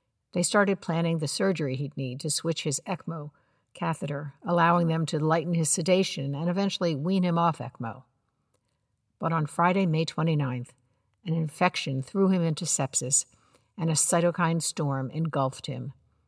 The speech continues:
"You'd better bring your kids in," doctors told Trish. For the first time in sixty-three days, his two younger children saw their father. His newly widowed mother, Joan, came too,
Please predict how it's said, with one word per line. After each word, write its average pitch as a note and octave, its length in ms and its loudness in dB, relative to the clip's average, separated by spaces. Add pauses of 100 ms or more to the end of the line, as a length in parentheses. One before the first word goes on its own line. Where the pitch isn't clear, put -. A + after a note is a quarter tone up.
(280)
"You'd F3 180 0
better F#3+ 220 6
bring E3+ 240 2
your E3 100 2
kids D3 320 -2
in," B2+ 260 -4 (600)
doctors C3 400 -4
told C#3 260 -6
Trish. D3 420 -8 (1040)
For G3 100 -2
the F#3 100 0
first A#3 300 2
time F3+ 320 2
in E3 120 0
sixty-three F#3+ 800 0
days, C#3+ 460 -2 (240)
his F#3+ 220 0
two A3 220 0
younger F3 340 2
children C#3 500 0
saw C#3+ 300 -2
their C#3+ 160 -2
father. B2+ 460 -6 (1040)
His G3 240 2
newly G3+ 260 8
widowed F3 360 4
mother, D#3 440 0
Joan, D3+ 400 0
came C#3+ 260 -4
too, C3+ 380 -2